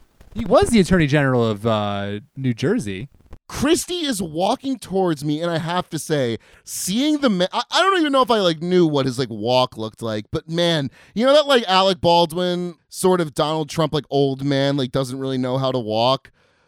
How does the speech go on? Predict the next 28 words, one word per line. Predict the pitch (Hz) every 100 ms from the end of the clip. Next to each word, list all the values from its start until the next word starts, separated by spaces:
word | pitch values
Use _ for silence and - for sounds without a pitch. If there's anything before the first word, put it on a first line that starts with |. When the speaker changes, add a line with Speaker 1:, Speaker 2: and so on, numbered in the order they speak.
| _ _ _
Speaker 2:
Christie | 269 339 - 330 262 - _
has, | 160 190 196 147
like, | 160 151 -
probably | - 180 190 160 143
twenty | - - 156 156
years, | 143 139 139 131 123 104 - _ _ _ _
uh, | 131 123 117
less | 117 127 156 143 -
years | 143 123 151 156 151
on | 120 120 113
him, | 113 101 95 _ _ _ _
but | - 147
the | 151
man | 147 165 185 175 131
just | 113 110 - -
waddling | 107 110 143 156 165 160 135 120 107 104
towards | 139 131 131 123
us. | 110 104 101 - _ _ _ -
And | 180 196 208 170
Speaker 1:
Oh. | 92 92 90 _ _ _ _ _ -
Speaker 2:
my | 233
friend | 247 330 320
Lewis | 185 180 156
is | 131
a |
pretty | 135 156
friendly | 135 - 131 135 131 117
guy, | 131 139 117 101 101